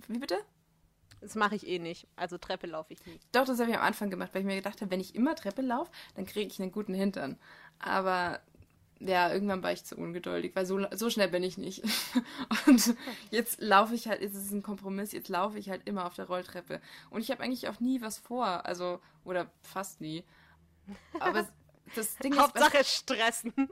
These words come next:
Speaker 1: ja, selbst wenn ich, wenn ich nachts um, um keine Ahnung wann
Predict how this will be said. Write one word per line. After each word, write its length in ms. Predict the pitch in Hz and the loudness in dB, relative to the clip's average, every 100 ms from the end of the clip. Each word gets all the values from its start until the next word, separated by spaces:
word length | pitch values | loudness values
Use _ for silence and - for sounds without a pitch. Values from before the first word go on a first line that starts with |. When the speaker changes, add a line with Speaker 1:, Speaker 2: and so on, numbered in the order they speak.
| - _ _ _ - | -6 _ _ _ 0
Speaker 1:
ja, 160 | 247 | 2
selbst 300 | 277 339 - | 4 2 0
wenn 120 | 330 | -2
ich, 120 | 320 - | -2 -2
wenn 320 | - 233 285 | -4 -2 0
ich 80 | 247 | 2
nachts 400 | 233 285 440 440 | 2 2 0 -2
um, 280 | 277 262 240 | 2 2 0
um 260 | 214 226 - | -2 -6 -4
keine 260 | 240 240 | -4 -2
Ahnung 360 | 262 277 226 208 | 0 0 0 -2
wann 220 | 208 233 | -4 -4